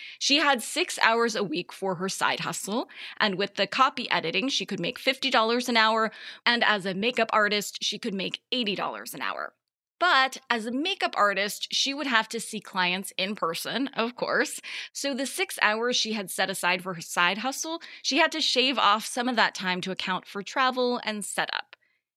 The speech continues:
In other words, she lost some potential earning potential. Next, she took a very close look at step three and the R O I.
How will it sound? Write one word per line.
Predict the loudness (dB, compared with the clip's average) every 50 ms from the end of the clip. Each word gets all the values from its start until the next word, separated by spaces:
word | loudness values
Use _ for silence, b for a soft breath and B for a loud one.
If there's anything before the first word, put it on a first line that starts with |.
| _ _ 2
In | 4
other | 4 4 4 2 0
words, | 0 0 -2 -2 -4 -6 -6 -4
she | -2 0 0 0 0
lost | 2 4 4 4 4 0 -4 -10 -10
some | -8 -2 0 2 2 2 0
potential | -2 -6 -6 -6 -2 -2 0 0 0 -2 -2 -2 -2 -4 -6 _ -4
earning | 0 2 4 4 4 2 0 -6 -8 -6
potential. | -6 -2 0 0 -2 -2 -2 -4 -4 -4 -8 -14 B B B B B B B B B B B 0
Next, | 2 4 4 2 0 -4 -8 -8 -4 -2
she | -2 0 0
took | 0 0 2
a | 2 2
very | 0 0 0 2 2 2 2 2 0 0
close | 0 0 2 2 2 0 -2
look | -2 -2 -2 -2 -2
at | -4 -4 -4 -6
step | -8 -4 -2 0 0 0 -2 -8 -12
three | -8 -6 -4 -2 -2 -2 -2 -4
and | -4 -4 -4
the | -4 -6 -6 -6
R | -4 -4 -2 -2
O | -2 -2 -2 0
I. | 0 2 2 0 0